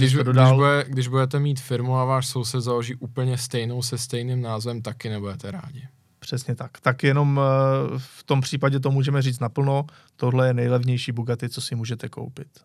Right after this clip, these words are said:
Speaker 2: A to docela výrazně. Eh, E B sto desítka, tak, eh, to se většinou pohybuje ně-, někde nad dvěma miliony euro. Eh, Chiron, tak ten je takových tři a půl milionu euro v současné době na trhu.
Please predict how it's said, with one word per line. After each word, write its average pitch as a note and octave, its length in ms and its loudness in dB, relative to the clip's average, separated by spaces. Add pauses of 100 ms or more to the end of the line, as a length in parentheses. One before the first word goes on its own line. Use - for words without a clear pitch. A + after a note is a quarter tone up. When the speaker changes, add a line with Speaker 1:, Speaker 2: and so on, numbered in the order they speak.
(160)
Speaker 2:
A - 80 0
to C#3+ 140 0
docela C#3 320 -2
výrazně. B2 500 -8 (1040)
Eh, C#3 60 6
E C#3 60 6
B D#3 160 4
sto D3+ 160 -2
desítka, C#3+ 800 2 (260)
tak, B2+ 160 0 (220)
eh, C#3 40 4 (480)
to C#3 100 -8
se C3 160 -4
většinou B2 320 -2
pohybuje B2+ 400 0
ně-, B2+ 240 0
někde B2+ 320 2
nad B2+ 160 2
dvěma B2+ 420 0
miliony B2+ 420 0
euro. D3 460 2 (460)
Eh, C3 140 2 (100)
Chiron, C3 760 4
tak C3 180 -2
ten B2+ 200 0
je B2+ 180 4
takových B2+ 460 -6
tři - 280 -6
a C3 100 0
půl C#3+ 360 2
milionu A#2 400 -2
euro A2+ 360 -6
v - 60 -14
současné B2 500 -8
době A#2 280 -6
na A2+ 100 -8
trhu. A#2+ 300 -8